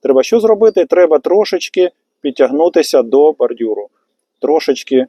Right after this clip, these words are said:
лівіше підкрутити кермо. Якщо ви дуже, дуже близько біля бордюра, то трошечки можна відкрутити від бордюра. І таким чином ми будемо розуміти, як орієнтуватися по дзеркалах.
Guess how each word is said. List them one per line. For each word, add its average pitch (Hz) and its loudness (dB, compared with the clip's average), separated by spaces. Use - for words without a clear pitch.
лівіше 117 -2
підкрутити 131 0
кермо. 110 -2
Якщо 123 0
ви 160 4
дуже, 170 2
дуже 143 0
близько 131 0
біля 135 4
бордюра, 180 0
то 147 0
трошечки 160 -4
можна 147 -2
відкрутити 135 -2
від 101 -4
бордюра. 101 -4
І 190 0
таким 220 0
чином 202 0
ми 156 2
будемо 147 2
розуміти, 151 0
як 147 0
орієнтуватися 147 0
по 160 2
дзеркалах. 117 -2